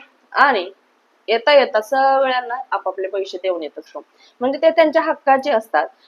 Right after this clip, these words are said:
पण आपण पगार झाल्या झाल्या लगेच येतानाच पैसे वाटत घरी येत असतो. ही अत्यंत चुकीची गोष्ट आहे. घरी येईपर्यंत तुमची लक्ष्मी, तुम्ही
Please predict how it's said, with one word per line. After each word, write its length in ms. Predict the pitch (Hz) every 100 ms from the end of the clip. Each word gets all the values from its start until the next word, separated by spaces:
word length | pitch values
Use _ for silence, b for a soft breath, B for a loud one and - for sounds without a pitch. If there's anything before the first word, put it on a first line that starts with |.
| _
पण 140 | 240 240
आपण 460 | 226 - 269 302 359 _ _ -
पगार 300 | 226 262 285
झाल्या 380 | 269 233 233
झाल्या 380 | 294 262 190 175 170
लगेच 440 | 226 240 277 285 -
येतानाच 460 | 233 247 254 294
पैसे 280 | 285 262 262
वाटत 300 | 269 233 233
घरी 320 | 240 247 220
येत 160 | 185 170
असतो. 240 | 180 - - _ _ _
ही 60 | 285
अत्यंत 480 | 277 277 254 254
चुकीची 440 | 262 254 220 214 208
गोष्ट 300 | 180 170 -
आहे. 260 | 165 165 - b b b -
घरी 260 | 240 294
येईपर्यंत 580 | 349 311 285 277 262 262
तुमची 360 | 262 269 254 269
लक्ष्मी, 360 | 269 262 247
तुम्ही 340 | 247 247 254